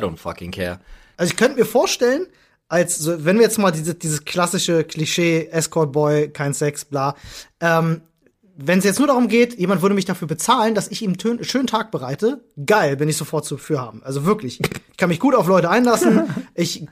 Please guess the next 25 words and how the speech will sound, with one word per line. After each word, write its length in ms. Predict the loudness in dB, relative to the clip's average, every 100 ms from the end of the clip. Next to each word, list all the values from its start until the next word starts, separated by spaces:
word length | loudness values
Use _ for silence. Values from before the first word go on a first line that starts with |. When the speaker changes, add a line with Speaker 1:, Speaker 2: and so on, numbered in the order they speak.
| -10
Speaker 2:
find 220 | -2 0
schnell 180 | 2 2
raus, 200 | 2 2
was 100 | 0
Leute 200 | 0 2
mögen, 420 | 4 4 4 0 -4 -20 _ 0
ähm, 340 | 2 2 -2 _ -2
bin 100 | 0
ich 100 | 2
sofort, 320 | 0 2 2 2
find 160 | 0
ich 140 | 2 2
cool. 200 | 2 0 -12 _
Aber 260 | 0 2 4
wenn's 180 | 2 0
dann 120 | -2
um 60 |
sexuelle 440 | 0 -2 0 0 0
Dienstleistung 640 | -2 -6 -4 -2 -2 -2
geht, 240 | -2 -2 -2
da 100 | -4
wär 80 | -4
ich 60 |
dann 100 | -6 -12
raus. 360 | -16 -18 -20